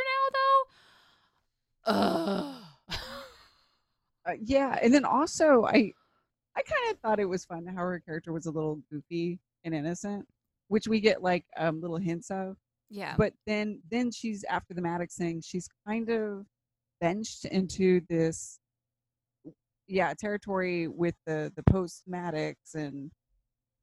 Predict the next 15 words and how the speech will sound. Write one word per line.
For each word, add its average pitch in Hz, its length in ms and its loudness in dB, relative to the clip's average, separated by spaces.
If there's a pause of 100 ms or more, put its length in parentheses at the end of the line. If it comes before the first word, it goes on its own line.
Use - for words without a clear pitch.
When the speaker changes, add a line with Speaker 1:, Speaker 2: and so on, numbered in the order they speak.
(440)
Speaker 2:
but 214 80 -4
then, 311 160 2
like, 302 200 0
it's 233 200 -4
weird 247 380 -2
because 226 180 -2
the 208 80 -2
very 208 200 0
final 190 320 -4
episode, 226 540 0
she 220 160 -6
gets 185 300 0
kinda 214 200 -4
goofy 175 320 -2
again 311 240 -2